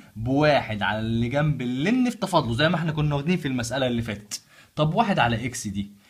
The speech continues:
مش واحد على اكس ديت اللي هي لو نفتكر كده ان هي اكس اس نيجاتيف وان،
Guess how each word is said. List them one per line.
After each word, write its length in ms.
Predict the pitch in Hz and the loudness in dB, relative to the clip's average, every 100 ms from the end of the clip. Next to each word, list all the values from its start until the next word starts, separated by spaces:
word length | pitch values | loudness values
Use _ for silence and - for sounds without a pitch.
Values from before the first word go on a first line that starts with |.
| - | -10
مش 160 | - 180 | -2 2
واحد 220 | 226 180 | 2 2
على 240 | 120 120 | 0 -2
اكس 220 | 156 - | -4 -2
ديت 500 | 117 139 147 101 - - _ _ _ _ _ _ _ | 0 2 0 -2 -8 -16 _ _ _ _ _ _ _
اللي 180 | 135 143 | -2 2
هي 440 | 147 185 175 117 - - - | 4 4 2 -2 -6 -16 -4
لو 140 | 131 | 0
نفتكر 440 | 143 - 190 175 131 | 0 2 2 2 -2
كده 380 | 175 151 104 - - 120 | 0 2 0 -6 -12 -4
ان 80 | |
هي 360 | 135 160 147 180 | 0 0 0 -2
اكس 360 | 185 - - - _ _ | -2 -2 -4 -6 _ _
اس 180 | 127 - | -8 -2
نيجاتيف 400 | 156 160 151 120 | 0 0 -2 0
وان، 260 | 135 220 | 2 2